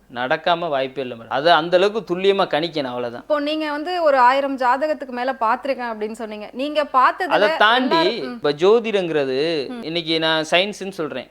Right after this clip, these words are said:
Speaker 2: ஆமா.
Speaker 1: அதை தாண்டி பலிதம் இருக்கணும், வாக்கு பலி-,
Speaker 2: வாக்கு
Speaker 1: இப்ப
Speaker 2: பலிதம்னா
Speaker 1: வாக்கு
Speaker 2: என்ன?
Speaker 1: பலிதம்னா நான் சொல்றது நடக்கணும். அது இல்லாம இப்ப வந்து, இப்ப நீங்க சித்தர் நம்ம சொல்றோம்ல,
Speaker 2: ஆமா.
Speaker 1: அவங்க சொல்றது நடக்கிறதுனால தான் அவங்க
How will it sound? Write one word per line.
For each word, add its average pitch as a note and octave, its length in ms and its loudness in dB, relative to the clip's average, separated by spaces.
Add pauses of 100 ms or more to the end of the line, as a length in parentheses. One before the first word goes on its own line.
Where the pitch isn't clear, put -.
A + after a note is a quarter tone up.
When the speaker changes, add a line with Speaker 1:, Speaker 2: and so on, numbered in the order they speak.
Speaker 2:
ஆமா. G#3+ 340 -12
Speaker 1:
அதை D3 160 -2
தாண்டி G3 340 0
பலிதம் A3 460 2
இருக்கணும், C#3+ 300 -2
வாக்கு E3 340 0
பலி-, C#3+ 260 -6
Speaker 2:
வாக்கு C#4 280 -4
Speaker 1:
இப்ப E3 60 -2
Speaker 2:
பலிதம்னா B3+ 380 -4
Speaker 1:
வாக்கு F#3+ 360 0
Speaker 2:
என்ன? D#3+ 220 -4
Speaker 1:
பலிதம்னா D3+ 40 -6
நான் F#3 160 -4
சொல்றது D#3+ 420 -4
நடக்கணும். C3+ 500 -6
அது D3 160 -2
இல்லாம F3 320 -2
இப்ப D3+ 200 -2
வந்து, E3 220 -2 (960)
இப்ப - 140 -14
நீங்க C#3+ 140 -6
சித்தர் E3+ 300 -2
நம்ம F3+ 240 -4
சொல்றோம்ல, C#3 720 -2
Speaker 2:
ஆமா. F#3 120 -10 (200)
Speaker 1:
அவங்க E3+ 260 0
சொல்றது G#3 320 4
நடக்கிறதுனால F#3+ 680 4
தான் - 20 -4
அவங்க G3 240 0